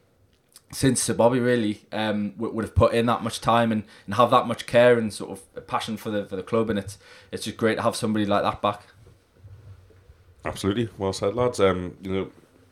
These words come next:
Speaker 2: Liam Bushby and David Farrell Banks have both made really good points that, um, he has put, well, Liam Bushby says he's single-handedly put an end to the mass hysteria hitting N U F C every single season.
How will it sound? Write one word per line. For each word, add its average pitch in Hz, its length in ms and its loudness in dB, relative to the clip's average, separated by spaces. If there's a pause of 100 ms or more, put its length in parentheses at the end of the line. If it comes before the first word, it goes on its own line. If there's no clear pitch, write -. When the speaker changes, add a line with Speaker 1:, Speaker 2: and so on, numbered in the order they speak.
Speaker 2:
Liam 110 220 2
Bushby 104 520 -2
and 87 420 -8 (680)
David 101 380 -2 (160)
Farrell 95 260 -2
Banks 92 280 -4
have - 100 -12
both 98 200 0
made 95 120 -4
really 87 140 -2
good 87 180 -6
points 92 380 -4
that, - 500 -10
um, 80 420 -6 (840)
he 104 220 -6
has 92 160 -2
put, - 240 -4
well, 87 280 -2
Liam 98 200 -2
Bushby 95 240 -4
says 80 180 -6
he's 92 360 -6
single-handedly 98 580 -6
put - 180 -10
an 90 140 -8
end 92 320 -4
to - 100 -16
the 85 80 -8
mass 90 280 -8
hysteria 82 640 -4 (420)
hitting 92 320 -6
N 90 220 -6
U 85 140 -4
F - 100 -10
C 87 320 -4 (140)
every 87 480 -6
single 85 580 -8
season. 85 420 -8